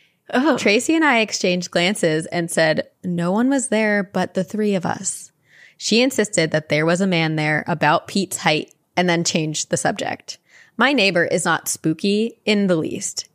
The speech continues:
Speaker 2: A very practical and pragmatic New Englander, not prone to flights of fancy. I knew right away who that extra guest was. Later, I asked Tracy her thoughts on who it might be, and without hesitation, she answered,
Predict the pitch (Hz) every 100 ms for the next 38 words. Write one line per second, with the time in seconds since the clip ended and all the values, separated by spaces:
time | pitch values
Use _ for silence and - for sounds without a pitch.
0 | - 190 202 208 208 233 226 254 262 254
1 | 240 - 175 170 156 170 185 190 - 180
2 | 170 170 165 160 175 - - 269 285 -
3 | 180 165 165 180 - 147 - 175 220 208
4 | 190 - 202 - _ _ _ - 208 233
5 | 208 208 180 160 180 165 - 208 196 -
6 | 175 180 - 165 - 175 - 160 - -
7 | - - - _ 175 180 165 180 - 170
8 | 165 - - 156 - 170 185 185 165 -
9 | 165 156 156 - 185 190 156 151 165 _
10 | _ _ _ 175 160 156 156 156 170 180
11 | 180 160 156 160 160 214 - 170 160 139
12 | - - 170